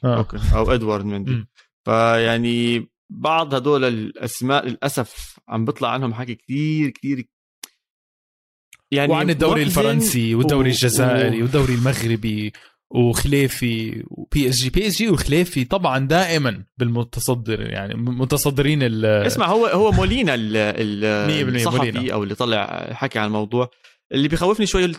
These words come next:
Speaker 2: أنت حكيته، إنه الدوريات الصغيرة أو اللي مش على الإعلام كتير كبير، واضح إنه فيها تلاعب، آه، واضح إنه في مصاري عم تتحرك كتير هناك، من أبرزهم السيريا بي زي ما إحنا
Speaker 1: مم.
Speaker 2: شفنا. في حكي لك انتقالات بعشرين بليون،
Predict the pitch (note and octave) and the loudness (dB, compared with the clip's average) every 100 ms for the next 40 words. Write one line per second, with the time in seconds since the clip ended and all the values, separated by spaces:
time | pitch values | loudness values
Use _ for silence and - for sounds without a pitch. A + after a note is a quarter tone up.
0 | - F#3+ F#3+ D3+ D3 E3 D#3+ C#3 B2+ B2 | -4 -2 0 -2 -2 0 0 0 2 0
1 | - _ _ _ _ - A#2+ B2+ B2+ C#3 | -2 _ _ _ _ -6 -2 2 2 2
2 | F3 - B2 A2 A2 C#3 D3+ E3+ F#3 E3 | -2 -4 -8 -6 -2 2 4 2 0 -4
3 | - A2+ A2 A2 - A2+ C#3+ E3 C3 A2+ | -2 0 0 -4 -4 0 0 0 0 0
4 | A#2+ - A2+ C3+ C3 - C3+ B2 C3+ G#2+ | -2 -2 -2 -2 -4 -4 -6 -2 -2 0
5 | B2+ D3+ C#3 C3+ A#2+ A2+ B2+ A2 A2 A2 | 0 0 0 -4 -2 -2 -2 -2 0 0
6 | A2 A2+ D#3 _ _ _ _ A2 G#2+ C#3+ | 0 0 -4 _ _ _ _ -2 0 0
7 | D3+ C#3+ B2+ B2 C3 A2+ B2+ A#2 G#2+ - | 0 -4 -4 -2 -2 0 0 0 -4 -6
8 | B2+ G#2+ G#2+ - A#2 A2 G#2 G#2 G#2 A#2+ | -6 -6 -10 -8 -4 -2 -2 -2 -2 -4
9 | C#3 _ _ B2+ C3 B2 C#3 C3 B2+ A2 | -6 _ _ -4 -2 0 -2 0 -2 -2
10 | - D3+ C3 G#2+ A2+ F3+ _ - A2 G#2 | 0 0 2 0 0 -2 _ -8 -4 -2
11 | A#2 B2 A#2 A#2 C#3 E3+ G#2+ - A#2+ A#2 | -2 0 0 0 -2 -4 -10 -6 -6 -4
12 | A#2+ B2+ C3 A2+ C3+ C3+ C#3+ A2+ A2 - | -4 -4 -4 -6 -4 -2 -2 -4 -6 -4
13 | C3+ B2 G#2+ G#2 A#2 D3+ | -2 0 0 2 0 0